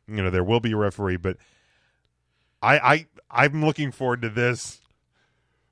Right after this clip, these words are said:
as much as I've looked forward to something on Raw for a while.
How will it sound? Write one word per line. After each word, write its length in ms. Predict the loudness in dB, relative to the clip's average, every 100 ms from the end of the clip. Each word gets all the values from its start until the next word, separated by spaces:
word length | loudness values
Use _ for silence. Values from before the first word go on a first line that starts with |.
| _ _ -20 _ _
as 160 | -4 -2
much 220 | 0 2
as 60 | 4
I've 160 | 2
looked 180 | 4 2
forward 240 | 4 2 2
to 80 |
something 400 | -2 -2 -2 0
on 160 | 0 0
Raw 300 | 4 4 4
for 180 | 2 -4
a 80 | -4
while. 560 | -2 0 0 -4 -14